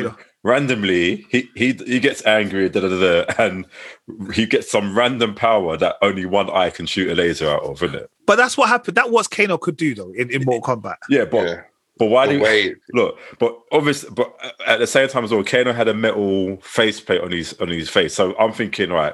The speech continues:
Speaker 2: well, maybe that come from some sort of cybernetics or something. Like, it's not necessarily a power. It's just you, you've been, you've got
Speaker 3: Part
Speaker 2: some
Speaker 3: robot,
Speaker 2: cyber
Speaker 3: yeah,
Speaker 2: yeah.
Speaker 3: yeah.
Speaker 2: So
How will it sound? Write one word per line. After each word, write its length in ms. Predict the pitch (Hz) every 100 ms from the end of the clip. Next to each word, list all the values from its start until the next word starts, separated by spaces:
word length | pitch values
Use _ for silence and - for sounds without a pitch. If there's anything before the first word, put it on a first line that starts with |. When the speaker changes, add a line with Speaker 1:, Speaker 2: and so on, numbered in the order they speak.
| -
Speaker 2:
well, 320 | 95 87 82 - _ _ _
maybe 280 | 92 117 113
that 140 | 104 -
come 180 | 101
from 140 | 90 87
some 180 | - 90
sort 220 | 101 85
of 60 |
cybernetics 720 | - 95 87 85 82 80 - 85
or 80 |
something. 400 | 80 78 71 80
Like, 160 | 80 76
it's 100 | 85
not 140 | 98
necessarily 420 | 92 82 95 85 78
a 40 |
power. 360 | - 85 78 76
It's 80 |
just 300 | - 76 - _ _ _ _ _
you, 140 | 98 -
you've 180 | 101 -
been, 480 | 101 95 92 90 -
you've 140 | 87
got 140 | 120 107
Speaker 3:
Part 100 | 95
Speaker 2:
some 120 | 98
Speaker 3:
robot, 360 | 101 95 90
Speaker 2:
cyber 40 | 90
Speaker 3:
yeah, 280 | 98 90 87 _ -
Speaker 2:
yeah. 140 | 104
Speaker 3:
yeah. 120 | 98 73 _ _ _
Speaker 2:
So 260 | - 113